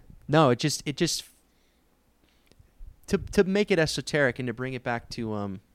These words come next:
maybe something I was referencing earlier with the kind of symbols and rituals, you know, um, with the exception of the Camino, which does have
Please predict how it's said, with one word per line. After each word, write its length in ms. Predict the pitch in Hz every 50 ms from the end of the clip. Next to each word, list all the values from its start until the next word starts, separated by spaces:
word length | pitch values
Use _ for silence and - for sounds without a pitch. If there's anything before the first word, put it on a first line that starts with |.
| - - - - - - _ _ _
maybe 180 | - 120 120 120
something 640 | 117 - - 127 120 - - 113 110 107 107 101 - -
I 120 | 117 110
was 200 | 107 107 101 -
referencing 520 | - 113 107 - - 104 101 - 104 101 - -
earlier 540 | 110 110 110 110 104 95 95 95 98 104 - - - - - - - - - - - _ _ _ _ _ -
with 300 | 123 123 110 - - - - 117
the 320 | 113 120 113 113 113 107
kind 240 | - - 123 117 113
of 220 | 107 98 - - _ _ _ _ _
symbols 640 | - - - 175 170 156 143 151 147 143 135 123 113
and 140 | 117 110 107
rituals, 640 | 117 110 - - 101 92 90 110 - - - - - _ _ _ _ _ _ _ - _ _ _ _ _
you 80 | 117 110
know, 180 | 101 95 117 - _ _ _ _ - - _ _ _ -
um, 460 | 110 113 113 110 110 107 107 104 101 - _ _ _ - - - _ _ _ _ _ _ _ _ _ _ _ _ _ _
with 100 | - 127
the 60 | 160
exception 420 | 156 - - - 196 196 - - 185
of 100 | 170 135
the 60 | 127
Camino, 500 | - - 127 123 135 143 127 113 104 101
which 300 | 104 110 107 - - -
does 240 | - 131 135 131 -
have 320 | 131 123 117 107 104 -